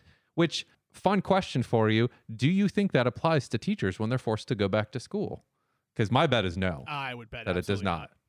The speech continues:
Speaker 1: Yeah, 'cause there's a little wiggle room in how they worded it where, like, it has to be, you know what I mean? Like, somebody gets to identify whether or not it's actually risky.
Speaker 2: Mm-hmm.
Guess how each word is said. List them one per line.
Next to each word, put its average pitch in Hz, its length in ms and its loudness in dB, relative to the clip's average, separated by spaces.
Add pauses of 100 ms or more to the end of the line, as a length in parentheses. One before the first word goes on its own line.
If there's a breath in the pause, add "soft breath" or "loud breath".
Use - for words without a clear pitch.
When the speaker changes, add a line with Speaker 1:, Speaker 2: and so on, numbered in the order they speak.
(720)
Speaker 1:
Yeah, 113 180 0
'cause 143 160 -2
there's 151 160 2
a 175 40 4
little 214 280 2
wiggle 208 240 0
room 185 200 2
in 127 80 -2
how 131 140 2
they 127 100 -2
worded 117 340 0
it 156 160 -2
where, 113 160 -2
like, 101 220 -2
it 98 60 -6
has 110 260 -4
to 117 80 -8
be, 98 480 -6
you 135 120 -4
know 113 40 0
what 113 80 0
I 110 40 -2
mean? 110 160 -2
Like, 104 160 -2
somebody 185 320 0
gets 135 260 -2
to 127 240 0
identify 123 540 2
whether 107 280 2
or 101 40 2
not 98 180 0
it's 98 120 -4
actually 104 340 -2
risky. 170 540 -4 (180)
Speaker 2:
Mm-hmm. 139 220 -16